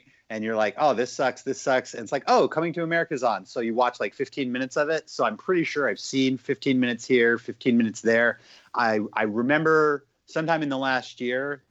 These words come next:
that the, uh, scene with Samuel L. Ja-, L. Jackson of, uh, explicitly watching that scene and then being like, "Okay, that scene's over. Now I can go."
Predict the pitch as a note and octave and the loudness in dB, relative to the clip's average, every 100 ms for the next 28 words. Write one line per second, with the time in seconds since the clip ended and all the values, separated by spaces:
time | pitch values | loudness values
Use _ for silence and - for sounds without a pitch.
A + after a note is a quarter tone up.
0 | - - - A#2 A2 G#2 G2+ - C#3 B2 | -8 -8 -4 -2 2 0 -2 -2 -2 0
1 | A#2 - B2+ A#2+ A#2 A2+ A#2 A#2 - A2+ | 0 2 2 2 2 2 -2 -4 -4 -4
2 | A2 A#2 A2+ - D3+ D3+ D3+ - _ _ | 0 2 0 2 0 0 -6 -18 _ _
3 | - A2+ G#2 F#2+ G#2 G2+ F#2+ G2+ _ - | 0 2 2 2 2 2 -2 -6 _ -14
4 | - - C3+ D#3+ F3 D3 C3+ G#2 A#2 A#2 | -12 -4 0 0 0 0 0 2 2 0
5 | B2+ A#2 F#2+ - C3 A#2 G2+ G2+ G#2 G#2+ | -4 -4 -6 -6 -4 -4 -4 -8 -4 -2
6 | G#2 F#2+ - - C3 A#2+ A2 A#2 G#2 G#2+ | -2 -2 -2 0 4 2 0 -6 -2 0
7 | G2 F#2+ F#2+ F#2 F#2+ F2+ | -2 -2 0 -2 -4 -10